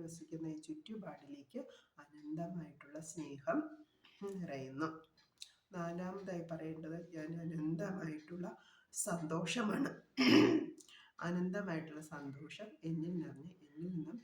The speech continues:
ഞാൻ വസിക്കുന്ന ചുറ്റുപാടിലേക്ക് അനന്തമായിട്ടുള്ള സന്തോഷം നിറയുന്നു.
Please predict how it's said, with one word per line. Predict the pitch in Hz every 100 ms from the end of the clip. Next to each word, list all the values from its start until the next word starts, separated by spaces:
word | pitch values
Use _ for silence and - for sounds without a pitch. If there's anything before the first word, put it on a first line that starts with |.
| -
ഞാൻ | 170 160
വസിക്കുന്ന | - - 151 151
ചുറ്റുപാടിലേക്ക് | 151 151 - 160 147 139 135 135 139 - - _ - _ _ 160
അനന്തമായിട്ടുള്ള | 151 139 151 156 156 143 139 139 -
സന്തോഷം | - 135 127 139 131 185 - - - - -
നിറയുന്നു. | 160 139 139 139 139 147